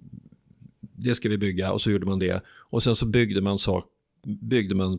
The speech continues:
på ett sånt sätt som... Eh, de, där folk, det, det man fick var ju att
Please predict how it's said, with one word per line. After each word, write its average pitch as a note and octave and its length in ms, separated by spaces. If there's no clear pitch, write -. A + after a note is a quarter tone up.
på G#2 100
ett G2 100
sånt F#2+ 320
sätt - 360
som... F#2+ 460
Eh, A2 320
de, A#2+ 320
där A#2 360
folk, A#2 320
det, B2 160
det C#3+ 100
man C#3+ 120
fick - 240
var G#2 120
ju G2+ 80
att G2+ 140